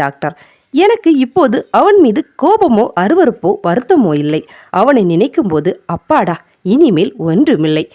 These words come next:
போய்விட்டான் என்றுதான் தோன்றுகிறது. அவ்வளவுதான். அன்பும் அன்பும் இல்லை என்றுதான் நினைக்கிறேன். என்னால் முடியவில்லை" என்றான். பிறகு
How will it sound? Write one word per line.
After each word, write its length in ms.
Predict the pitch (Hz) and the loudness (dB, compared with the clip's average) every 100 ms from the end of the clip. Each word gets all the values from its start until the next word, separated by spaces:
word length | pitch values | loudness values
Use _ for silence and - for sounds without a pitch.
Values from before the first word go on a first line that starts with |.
| _ - | _ -6
போய்விட்டான் 640 | 202 359 277 160 156 151 - 175 | 0 2 2 -2 -4 -6 -4 -2
என்றுதான் 420 | 180 302 196 151 | 0 0 -2 -4
தோன்றுகிறது. 640 | 143 147 147 156 156 151 151 _ | -2 -4 -4 -4 -4 -4 -6 _
அவ்வளவுதான். 640 | - 180 160 151 151 156 - _ - - - - | -4 -2 0 -2 -2 -4 -6 _ -20 -20 -8 0
அன்பும் 420 | 339 403 214 285 - 160 | 2 2 -2 -4 -6 -4
அன்பும் 360 | 156 262 302 170 | -2 0 0 0
இல்லை 220 | 151 151 151 _ 220 | 0 -2 -4 _ -2
என்றுதான் 480 | 277 202 170 156 226 190 | 0 0 -2 -2 -2 0
நினைக்கிறேன். 520 | 156 180 170 160 - - _ - 185 | -2 -2 -4 -4 -6 -16 _ -8 -2
என்னால் 340 | 254 370 269 190 | 2 2 2 0
முடியவில்லை" 500 | 156 165 170 147 151 151 _ - - 208 | -2 -2 -2 -2 -2 -4 _ -18 -4 -2
என்றான். 380 | 160 147 165 165 _ - | -2 -2 -2 -4 _ 0
பிறகு 360 | 359 453 240 | 2 2 0